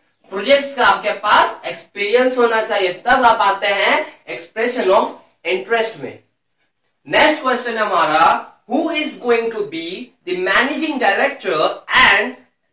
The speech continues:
chief executive of Petronet L N G Limited? तो कौन है Petronet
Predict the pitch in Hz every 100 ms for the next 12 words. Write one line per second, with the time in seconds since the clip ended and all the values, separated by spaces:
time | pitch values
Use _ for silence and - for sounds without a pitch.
0 | - 247 330 - 214 202 180 269 277 381
1 | 403 - - - 240 254 - 311 262 254
2 | - - 214 233 - 240 247 185 196 214
3 | 214 135 - _ _ - 202 _ 220 285
4 | 285 208 - 185 - 269 269 269 -